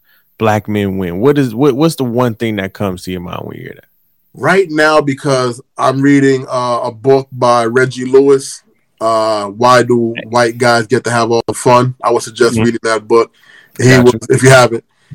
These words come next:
Speaker 2: he was one of the first, uh, black millionaires in the eighties.
Speaker 1: Got you.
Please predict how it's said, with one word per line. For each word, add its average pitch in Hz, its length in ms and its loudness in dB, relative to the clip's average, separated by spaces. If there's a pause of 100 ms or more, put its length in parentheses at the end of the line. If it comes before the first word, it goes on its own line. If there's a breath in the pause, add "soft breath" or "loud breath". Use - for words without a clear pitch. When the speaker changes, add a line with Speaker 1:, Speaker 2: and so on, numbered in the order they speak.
(120)
Speaker 2:
he 143 160 6
was 135 220 4
one 135 240 4
of 123 160 0
the 120 140 -2
first, 131 760 0
uh, 117 320 -2
black 123 520 0 (280)
millionaires 123 1000 0
in 123 120 -6
the 117 180 -2
eighties. 113 540 -2 (720)
Speaker 1:
Got 104 260 2
you. 90 180 -12